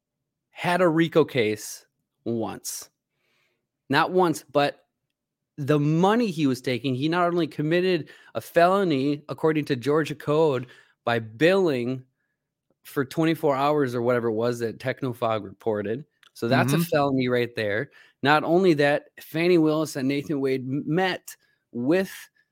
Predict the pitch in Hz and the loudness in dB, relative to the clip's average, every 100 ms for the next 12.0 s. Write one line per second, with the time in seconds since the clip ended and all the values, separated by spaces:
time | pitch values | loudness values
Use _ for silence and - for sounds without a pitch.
0 | _ 127 131 120 151 175 175 175 156 127 | _ -6 -2 4 6 6 4 2 2 2
1 | 151 139 - - 170 185 180 151 - - | 0 0 -4 -2 2 2 2 0 -2 -10
2 | - _ 170 - 165 175 185 196 196 143 | -14 _ -6 -2 2 4 4 2 0 2
3 | 156 165 156 160 151 135 131 165 175 175 | 2 2 0 0 0 -2 -2 -2 2 2
4 | 180 - - _ - - 170 175 165 - | 2 -2 -12 _ -12 0 2 2 -2 -2
5 | 143 135 127 - _ _ _ - 156 143 | 0 2 -2 -8 _ _ _ 2 6 6
6 | 143 - - 131 139 180 190 190 196 190 | 2 -4 -6 -2 4 4 4 2 2 2
7 | 190 170 - 180 160 - - - 156 170 | 0 -4 0 0 0 -4 -12 -2 2 4
8 | 170 151 151 151 143 143 151 160 160 139 | 4 2 0 0 -4 -2 0 0 -2 -2
9 | 139 139 139 135 151 143 131 135 147 147 | 0 0 0 -2 0 0 0 0 0 -2
10 | - - _ _ 135 143 - 120 127 131 | -12 -18 _ _ -2 -2 -6 -4 -2 0
11 | 131 135 135 135 127 120 139 135 127 - | 0 0 0 -2 -4 -4 -4 -2 -4 -6